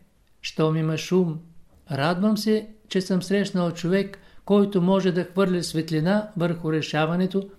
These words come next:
на една трудна задача. Задачата е следната.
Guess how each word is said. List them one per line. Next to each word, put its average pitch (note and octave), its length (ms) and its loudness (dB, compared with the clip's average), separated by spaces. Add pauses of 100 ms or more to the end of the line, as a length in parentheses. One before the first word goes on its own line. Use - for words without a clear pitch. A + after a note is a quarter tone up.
(160)
на E3 120 0
една E3 280 -2
трудна E3 320 -2
задача. G3 460 -2 (1400)
Задачата E3 600 -2
е E3 80 -2
следната. D3+ 560 -4